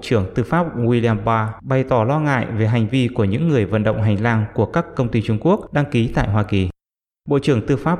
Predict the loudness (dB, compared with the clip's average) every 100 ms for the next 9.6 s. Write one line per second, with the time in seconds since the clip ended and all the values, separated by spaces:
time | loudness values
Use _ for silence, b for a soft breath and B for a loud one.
0 | 0 -2 -2 -4 -2 0 2 0 -2 -2
1 | -2 -2 -2 -4 0 -2 -2 -2 -2 -2
2 | -2 0 0 0 0 0 0 0 0 0
3 | 0 0 0 0 0 0 2 0 -2 -4
4 | -2 0 0 0 0 0 0 -2 -2 -2
5 | -2 -4 -2 -2 -4 -14 _ _ _ _
6 | _ _ _ -2 0 0 2 2 2 0
7 | -2 -4 -2 -2 0 -2 0 0 0 0
8 | 2 2 0 0 0 -2 -10 _ -4 -2
9 | 0 -2 0 0 0